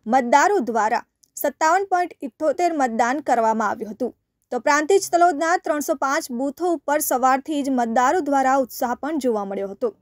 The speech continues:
તો લવારી ઈ વી એમ મશીન ચાલુ ન થતા બીજી મશીન રિપ્લેક્સ કરાયું હતું.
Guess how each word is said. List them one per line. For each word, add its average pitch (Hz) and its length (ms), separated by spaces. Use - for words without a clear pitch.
તો 262 60
લવારી 285 460
ઈ 330 140
વી 330 140
એમ 370 180
મશીન 311 360
ચાલુ 269 340
ન 254 100
થતા 285 380
બીજી 311 300
મશીન 330 460
રિપ્લેક્સ 277 500
કરાયું 220 480
હતું. 202 220